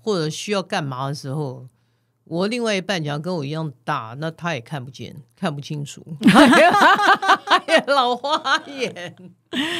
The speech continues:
所以我觉得一个人哦，第一个，我想吃什么我就吃什么，我想去哪我就去哪，我想几点睡，我想几点起来，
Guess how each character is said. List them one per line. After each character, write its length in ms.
所 120
以 20
我 100
觉 60
得 80
一 140
个 120
人 220
哦， 220
第 160
一 20
个， 180
我 160
想 200
吃 260
什 140
么 120
我 60
就 140
吃 260
什 160
么， 80
我 160
想 160
去 280
哪 180
我 80
就 120
去 220
哪， 340
我 160
想 260
几 240
点 200
睡， 200
我 120
想 180
几 240
点 220
起 220
来， 380